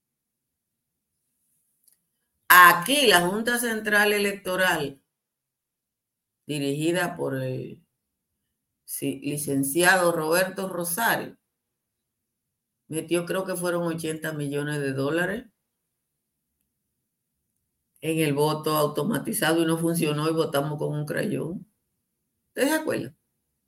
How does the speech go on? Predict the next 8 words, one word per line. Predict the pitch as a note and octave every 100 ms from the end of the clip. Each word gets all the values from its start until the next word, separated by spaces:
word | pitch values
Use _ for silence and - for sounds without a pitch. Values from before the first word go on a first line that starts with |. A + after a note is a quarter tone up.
| _ _ _ _ _ _ _ _ _ _ _ _ _ _ _ _ _ _ _ _ _ _ _ _ _ _ _ _ _ _ _ -
No | B3
pasó | C#4+ D4 -
nada. | D#3 C#3 - - _ _ _ _ _ _ _ _ _ _ _ _ _ _ _ _ _ _ -
Nada. | B3+ D#4 D#4+ D#4+ F#3 _ _ _ _ _ _ _ _ _ _ -
Búsquenle, | C4+ D#4+ D4 G#3+
pregúntenle | G#3 G#3 A#3+ C#4 C#4
a |
Google. | A#3+ B3+ D4 A#3+ E3 -